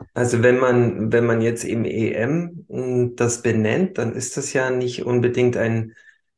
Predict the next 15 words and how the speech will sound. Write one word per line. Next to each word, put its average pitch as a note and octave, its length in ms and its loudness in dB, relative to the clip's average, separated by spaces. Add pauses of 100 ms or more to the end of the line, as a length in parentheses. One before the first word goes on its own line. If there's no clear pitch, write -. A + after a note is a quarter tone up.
(260)
äh, A2+ 180 0
mentaler A#2 720 2
Vorgang. A2 800 -2 (3000)
Obwohl A#2 460 2
je-, - 340 -6
alles, A#2+ 380 0
was C3+ 160 -2
man C3 180 -2
benennt, C3 460 -2
natürlich B2 480 -4
erstmal A#2+ 460 -4
ein A#2+ 80 -2
Gedanke B2 500 0
ist, - 360 -8
ja. B2+ 320 -6